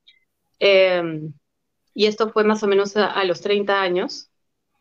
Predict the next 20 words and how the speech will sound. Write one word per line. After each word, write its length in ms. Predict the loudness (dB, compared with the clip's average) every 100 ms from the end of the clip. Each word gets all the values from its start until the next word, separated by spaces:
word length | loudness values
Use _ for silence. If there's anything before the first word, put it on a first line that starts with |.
| _ 0
Eh, 440 | 4 4 2 -2 0
y 100 | 2
bueno, 260 | 2 0 -2
fui, 280 | -2 0 0
hablé 240 | 0 0
con 120 | 2
mi 80 | 0
padre 360 | 0 0 0 2
y 80 | 2
le 80 |
dije, 240 | 0 -2 -4
"Mira, 220 | -2 -2
algo 140 | -2
está 180 | -4 -4
pasando, 560 | -4 -2 -2 -2 -6 -12 _ _ _ _
yo 80 | 2
me 60 | 2
siento 220 | 2 0
súper 300 | -2 -2 -4
rara". 440 | -2 -4 -4 -6